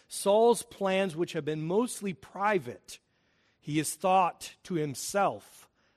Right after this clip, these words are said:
"I want David dead." Now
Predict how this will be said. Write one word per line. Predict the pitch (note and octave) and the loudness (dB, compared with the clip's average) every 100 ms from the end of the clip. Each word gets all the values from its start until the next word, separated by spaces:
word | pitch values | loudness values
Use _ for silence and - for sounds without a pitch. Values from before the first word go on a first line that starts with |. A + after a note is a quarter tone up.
| _ - | _ -8
"I | |
want | C#3 C3+ C#3+ A#2+ | -4 -2 -2 -2
David | C3+ C3 A2+ G2+ | -4 -4 -6 -8
dead." | B2 G#2 F2+ _ _ _ _ _ _ | -8 -8 -12 _ _ _ _ _ _
Now | C#3 E3+ E3+ C#3 C3+ B2 | -4 -2 0 -2 -4 -8